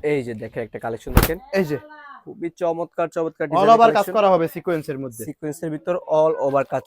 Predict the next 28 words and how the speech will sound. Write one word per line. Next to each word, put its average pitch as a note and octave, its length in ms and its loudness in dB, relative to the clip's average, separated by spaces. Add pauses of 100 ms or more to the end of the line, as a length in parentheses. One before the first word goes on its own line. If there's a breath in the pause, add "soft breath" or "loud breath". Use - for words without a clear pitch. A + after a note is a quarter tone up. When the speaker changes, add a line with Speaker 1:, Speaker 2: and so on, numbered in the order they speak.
Speaker 1:
করা D3 100 -4
Speaker 2:
All F3+ 200 8
Speaker 1:
আছে। G3 60 8
Speaker 2:
over G3 160 6
কাজ F#3+ 160 0
করা G#3 160 2
হবে G#3 80 4
এবং G#3+ 100 4
Speaker 1:
কালারটা G#3 240 4
দেখেন, D3 160 -2
কালারটা D3 280 -4
কিন্তু F3+ 160 -4
একটা F3 100 -8
মিষ্টি E3 260 -8
একটা D#3+ 140 -8
কালারের C#3 280 -2
Speaker 2:
জি, D#3+ 80 2
Speaker 1:
ভিতর। F3+ 140 4
Speaker 2:
এটার A3+ 180 4
মধ্যে A3 200 0
Speaker 1:
খুবই G#3+ 80 8
Speaker 2:
আপনার G3+ 180 0
Speaker 1:
চম-, F3 100 0
Speaker 2:
দশটার A3 300 4
উপরে G#3 220 0
Speaker 1:
চমৎকার। G3 100 -2
Speaker 2:
কালার E3+ 240 4
হবে। D3+ 180 -2